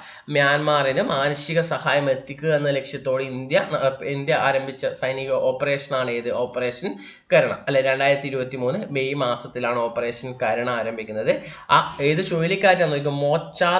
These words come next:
ചുഴലിക്കാറ്റാണ്. അതായത് മോഗ അല്ലെങ്കിൽ മോച്ച എന്ന് പറയും. എന്താണ് മോഗ അല്ലെങ്കിൽ മോച്ച ചുഴലിക്കാറ്റാണ്.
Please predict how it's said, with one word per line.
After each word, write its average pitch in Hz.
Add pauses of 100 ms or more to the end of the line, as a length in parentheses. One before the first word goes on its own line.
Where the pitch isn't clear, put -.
(220)
ചുഴലിക്കാറ്റാണ്. 131
അതായത് 147
മോഗ 139
അല്ലെങ്കിൽ 143
മോച്ച 127
എന്ന് 127
പറയും. 110
എന്താണ് 113
മോഗ 127
അല്ലെങ്കിൽ 127 (260)
മോച്ച 143 (220)
ചുഴലിക്കാറ്റാണ്. 131